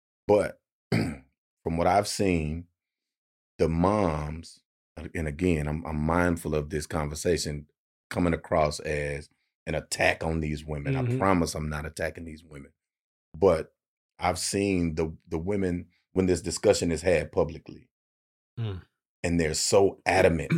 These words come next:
Speaker 1: <clears throat> about, "Oh yeah, I'm gonna get the Father's Day card, the
Speaker 2: Mm-hmm.
Speaker 1: card. I am his dad, and I am his mom,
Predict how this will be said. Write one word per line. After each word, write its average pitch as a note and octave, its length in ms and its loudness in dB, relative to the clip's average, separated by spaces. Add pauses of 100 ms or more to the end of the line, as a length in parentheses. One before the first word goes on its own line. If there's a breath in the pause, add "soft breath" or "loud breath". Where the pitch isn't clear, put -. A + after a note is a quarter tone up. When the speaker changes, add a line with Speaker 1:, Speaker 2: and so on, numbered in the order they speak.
(140)
Speaker 1:
<clears throat> - 200 -20
about, D2+ 540 2 (880)
"Oh A2 120 6
yeah, D#2 240 2
I'm F2+ 100 2
gonna F2+ 180 4
get D#2+ 180 2
the E2 60 -8
Father's D#2+ 420 0
Day D#2 160 -2
card, D#2+ 480 -8
the A#2+ 160 -2
Speaker 2:
Mm-hmm. A2 100 -4
Speaker 1:
card. D#2+ 400 -2
I D#2 240 -2
am F2 240 2
his D#2+ 220 -4
dad, D#2 520 0
and C#2+ 100 -6
I D#2 200 -4
am F2 220 0
his E2 200 -10
mom, D#2+ 520 -8